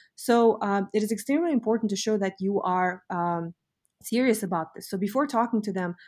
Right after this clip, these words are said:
find a program that you can, uh, apply to. You know, maybe it's Flex, you know, like you did it. You know, maybe it's some other structured program. There are so many websites, you know, that you can go on and, like, look for these programs. You can apply for a J one visa and come to U S, you know, and maybe do an internship,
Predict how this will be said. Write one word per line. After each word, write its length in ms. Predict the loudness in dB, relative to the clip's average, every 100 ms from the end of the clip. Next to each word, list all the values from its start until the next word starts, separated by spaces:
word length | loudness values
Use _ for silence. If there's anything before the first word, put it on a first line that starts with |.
| -20 _
find 200 | 2 2
a 40 | 0
program 520 | 2 2 2 0 -2
that 180 | -6 -8
you 80 |
can, 220 | -4 -4 -4
uh, 160 | -6 -8
apply 360 | -8 -2 0 0
to. 160 | -6
You 220 | -12 -10
know, 120 | -6 -4
maybe 420 | -2 -4 -6 -10
it's 100 | -8
Flex, 340 | -2 -2 -2 -10
you 100 | -6
know, 100 | -6
like 140 | -6 -4
you 120 | -4
did 200 | -4 -8
it. 120 | -14 _
You 80 | -8
know, 120 | -6
maybe 260 | -4 -2 -2
it's 140 | -4
some 120 | -8 -4
other 180 | -2
structured 500 | -2 -4 -8 -8 -14 -8
program. 440 | -8 -8 -10 -12 -14 -20 _
There 80 | -4
are 40 |
so 180 | -2 2
many 160 | 2 4
websites, 600 | 2 0 -6 -14 -12 -8
you 100 | -6
know, 140 | -4
that 200 | -6 -10
you 60 | -6
can 160 | -6
go 260 | -2 -2 0
on 200 | -2 -2
and, 160 | -6
like, 140 | -10 -8
look 180 | -4 -4
for 100 | -6
these 160 | -10 -10
programs. 500 | -10 -10 -10 -16 -18 -20 -20 -6
You 80 | 0
can 100 | 0
apply 240 | 2 2
for 160 | 2 -2
a 60 |
J 240 | 0 2 4
one 260 | 2 0
visa 300 | 0 -2 -2
and 180 | -4 -6
come 180 | -6 -8
to 80 | -6
U 220 | -8 -4
S, 320 | -2 -4 -8 -10
you 100 | -8
know, 220 | -6 -6
and 180 | -6 -4
maybe 300 | -4 -4 -8
do 260 | -6 -6 -6
an 140 | -10 -4
internship, 560 | -4 -2 -6 -6 -12